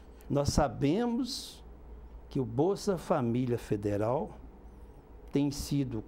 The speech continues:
carro-chefe do P T, está no poder por dez anos. E o programa é elogiado por diversos países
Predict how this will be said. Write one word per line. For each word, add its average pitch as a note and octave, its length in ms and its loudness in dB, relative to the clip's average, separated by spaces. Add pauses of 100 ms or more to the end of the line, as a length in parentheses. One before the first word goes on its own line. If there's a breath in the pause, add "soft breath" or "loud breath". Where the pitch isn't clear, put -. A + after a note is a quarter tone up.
carro-chefe B2+ 1160 0 (800 loud breath)
do B2 140 0
P C3+ 200 2
T, C3+ 220 0
está B2+ 260 0
no B2+ 100 0
poder A2+ 400 0
por A#2 120 -4
dez A2 340 0
anos. - 480 -8 (1040 loud breath)
E D3+ 160 4
o F#3 60 4
programa D#3+ 800 4
é D3+ 320 4
elogiado C3+ 1040 2 (1000)
por B2+ 240 2
diversos B2 1040 0
países A2+ 1000 0